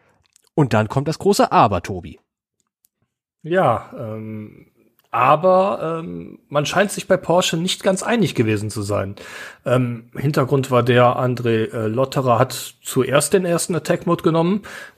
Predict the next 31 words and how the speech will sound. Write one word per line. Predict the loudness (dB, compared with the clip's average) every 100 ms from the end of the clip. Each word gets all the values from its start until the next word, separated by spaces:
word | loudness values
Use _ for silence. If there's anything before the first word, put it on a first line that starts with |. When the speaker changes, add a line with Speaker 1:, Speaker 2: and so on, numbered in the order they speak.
| -8
Speaker 2:
ähm, | -6 -6 -8 -12 -8 -4
ja, | -2
hat | -2 -4 -10 -16 -18
damit | -2 2 4 2 2
dann | 2 2
auf | -2 -4
Pascal | -4 0 0 2
Wehrlein | 2 2 0 -6
aufschließen | -8 -6 -6 -4 -4
können. | -4 -4 -4
Als | 0 4
Wehrlein | 4 4 2
dann | 0
den | -2 -4
Attack-Mode | -2 -2 -2 -4
aktiviert | -4 -2 2 2
hat, | 2 0
ist | -2 -4
er | 0
hinter | 0 2 2
Lotterer | 2 0 -4 -4
zurückgefallen. | -2 -2 -2 -4 -2 -2 -4 -10 _
Jetzt | -6 -6 -4
nicht | -4 -2 2
weit | 2 2
hinter | -2 -2 -2
Lotterer, | -2 -4 0 2
es | 0 -2
ging | -4 -2
da, | 2 2
ja, | 0 -2 -4